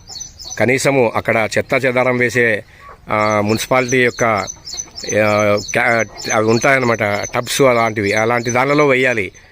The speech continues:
ఇక్కడికి వచ్చి ఇట్లా వాటర్ వేసి ఈ యొక్క కుంటను కూడా బూడ్చే రకంగా మీరు ముందుకెళ్తున్నారు. ఇది తప్పు. గుత్తికోట సంరక్షణ సమితి ఎప్పటికప్పుడు ఇలాంటి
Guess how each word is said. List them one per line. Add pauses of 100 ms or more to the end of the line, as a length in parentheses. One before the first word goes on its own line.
(240)
ఇక్కడికి
వచ్చి
ఇట్లా
వాటర్
వేసి (300)
ఈ
యొక్క (360)
కుంటను
కూడా
బూడ్చే
రకంగా
మీరు
ముందుకెళ్తున్నారు.
ఇది
తప్పు. (1000)
గుత్తికోట
సంరక్షణ
సమితి
ఎప్పటికప్పుడు
ఇలాంటి